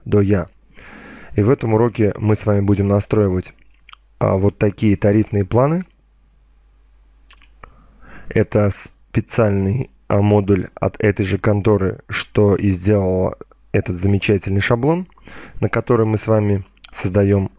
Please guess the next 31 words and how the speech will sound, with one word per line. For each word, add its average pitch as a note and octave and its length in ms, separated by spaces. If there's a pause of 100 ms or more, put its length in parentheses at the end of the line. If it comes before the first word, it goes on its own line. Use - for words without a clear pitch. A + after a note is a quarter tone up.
лендинг-пейдж. G2 840 (600)
А, G2+ 180
и - 140
давайте A2+ 420
мы G#2 100
с - 80
вами G#2 200
рассмотрим G#2 440
настройки. C#3+ 560 (500)
Хочу - 320
вас G#2+ 120
сразу G2+ 320
предупредить, B2 580
что - 320
это G2+ 220
просто G#2+ 520
информационные G#2+ 880
тарифные G#2+ 460
планы. D#3+ 400 (480)
Например, A#2+ 520
хорошо G#2 400
подойдут, G2 460
если G2+ 260
вы F2+ 80
что-то - 280
продаете. F#2+ 580 (720)
Может G#2 220
быть, F#2+ 120
какие-нибудь, G2 720
э, - 140
курсы, C3+ 580